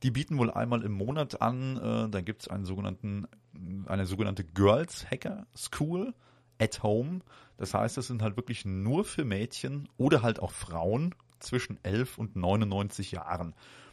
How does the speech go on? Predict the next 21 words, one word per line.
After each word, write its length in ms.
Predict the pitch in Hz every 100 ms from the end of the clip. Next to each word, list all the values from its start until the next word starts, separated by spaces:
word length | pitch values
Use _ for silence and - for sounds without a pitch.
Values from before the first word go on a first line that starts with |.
| - _ -
Das 180 | - 90
findet 220 | - 110
jetzt 160 | 101 -
wohl 100 | 104
demnächst 420 | 92 90 110 -
nochmal 220 | 123 110
aktuell 340 | - - 104 101
statt. 220 | - 110
Also 160 | 95
falls 300 | 87 95 92
da 80 | -
jemand 160 | 92 92
Interesse 400 | 90 98 127 135
hat, 100 | 135
ich 140 | -
verlinke 340 | - 85 104 123
euch 100 | 123
da 120 | 120
die 100 | 113
Hacker 220 | 120 117
School. 400 | - 127 123 127